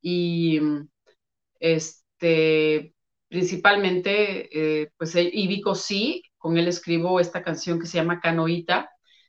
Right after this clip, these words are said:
donde él re-, eh, realiza la parte de reggaetón,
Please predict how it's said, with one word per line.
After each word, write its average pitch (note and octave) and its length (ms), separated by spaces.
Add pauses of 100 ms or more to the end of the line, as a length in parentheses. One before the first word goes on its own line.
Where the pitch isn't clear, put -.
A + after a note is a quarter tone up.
donde E3+ 320
él E3 100
re-, E3+ 200
eh, D3+ 360 (280)
realiza D#3+ 680
la D#3 140
parte D#3+ 260
de E3 60
reggaetón, D#3+ 760